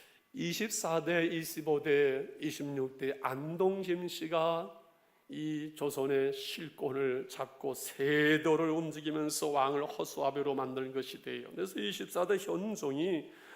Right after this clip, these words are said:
후사가 없이 죽은 후에 이 안동김 씨들이 왕으로 세워도 제일 힘이 없는 사람이 누굴까를 찾다가 그 현종의 칠춘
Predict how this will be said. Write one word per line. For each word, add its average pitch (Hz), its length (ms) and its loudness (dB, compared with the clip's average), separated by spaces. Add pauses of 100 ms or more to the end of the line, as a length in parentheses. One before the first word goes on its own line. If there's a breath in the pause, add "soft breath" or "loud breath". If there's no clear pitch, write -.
후사가 170 480 2
없이 170 260 2
죽은 165 300 -2
후에 143 600 2 (320 loud breath)
이 190 180 0
안동김 170 760 -2
씨들이 143 580 -4 (380 loud breath)
왕으로 202 520 4
세워도 214 480 4
제일 208 600 4
힘이 - 560 2
없는 220 300 0
사람이 202 400 2
누굴까를 190 720 0
찾다가 151 960 2 (1200 soft breath)
그 185 160 6
현종의 180 960 2 (640 loud breath)
칠춘 262 1040 -2